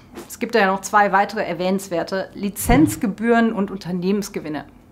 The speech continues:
Naja, dass das Einkommen von einem Unternehmer passiv sein soll, das kann einen natürlich erstmal zum Schmunzeln bringen.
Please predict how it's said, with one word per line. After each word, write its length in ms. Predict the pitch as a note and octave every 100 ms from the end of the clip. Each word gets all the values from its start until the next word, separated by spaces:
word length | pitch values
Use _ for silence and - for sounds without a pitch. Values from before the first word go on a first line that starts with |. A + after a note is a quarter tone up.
| -
Naja, 260 | G3 G3
dass 140 | F#3+ F#3+
das 180 | G3 -
Einkommen 480 | G#3+ B3 A#3+ G#3
von 160 | G#3 G#3+
einem 100 | G3+
Unternehmer 460 | G3 G#3+ F#3+ F#3+ F3+
passiv 400 | - A3+ F#3+ -
sein 240 | E3 E3
soll, 380 | D#3+ E3+ A3 G#3
das 180 | G3 -
kann 200 | G#3+ G#3
einen 180 | F#3 F#3
natürlich 400 | F3 A3 - -
erstmal 240 | - F3+
zum 140 | F#3
Schmunzeln 420 | - G#3+ A3+ F3 E3
bringen. 300 | E3+ G#3+